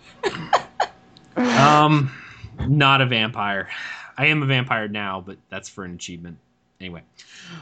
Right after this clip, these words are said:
Speaker 2: Gear sets. For those who don't actually know, the gear sets as you know and love are going away, and they are actually being revamped from the ground up.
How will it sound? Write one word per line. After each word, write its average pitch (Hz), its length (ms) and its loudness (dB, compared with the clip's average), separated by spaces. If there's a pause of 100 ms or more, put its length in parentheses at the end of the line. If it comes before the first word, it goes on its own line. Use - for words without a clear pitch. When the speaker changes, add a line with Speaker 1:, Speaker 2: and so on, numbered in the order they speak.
(500)
Speaker 2:
Gear 226 260 2
sets. 143 380 0
For 156 120 -2
those 233 280 2
who 226 100 2
don't 202 300 4
actually 170 500 0
know, 143 540 2
the 113 100 -2
gear 160 300 0
sets 233 300 0
as 156 180 0
you 175 100 2
know 175 360 6
and 170 120 2
love 143 500 2
are 147 220 2
going 156 320 0
away, 165 540 0
and 120 180 0
they 143 140 4
are 147 80 2
actually 143 400 2
being 120 720 0 (200)
revamped 151 580 2
from 135 160 0
the 139 80 0
ground 123 420 0
up. 131 380 -6